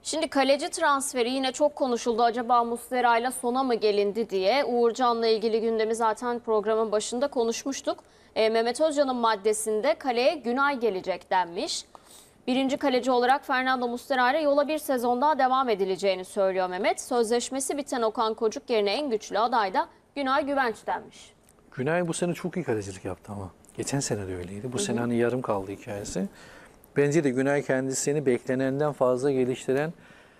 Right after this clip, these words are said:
Speaker 2: oyuncular grubunda ilk ona girecek bir adam,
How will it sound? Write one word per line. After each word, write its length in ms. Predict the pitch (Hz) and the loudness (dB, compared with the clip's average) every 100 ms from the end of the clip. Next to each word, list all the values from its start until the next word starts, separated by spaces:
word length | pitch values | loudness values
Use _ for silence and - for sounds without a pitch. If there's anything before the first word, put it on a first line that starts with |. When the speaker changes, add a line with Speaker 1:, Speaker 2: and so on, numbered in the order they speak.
| _ _ | _ _
Speaker 2:
oyuncular 760 | 131 123 135 131 139 151 139 - | 0 2 4 4 6 4 2 -4
grubunda 680 | 123 113 104 110 113 147 175 | -2 0 -2 -2 0 2 2
ilk 260 | 135 127 131 | 0 -2 -2
ona 180 | 127 | 0
girecek 500 | 127 123 117 156 - | 2 2 2 -2 -4
bir 200 | 135 131 | -2 0
adam, 240 | 135 127 | 0 -2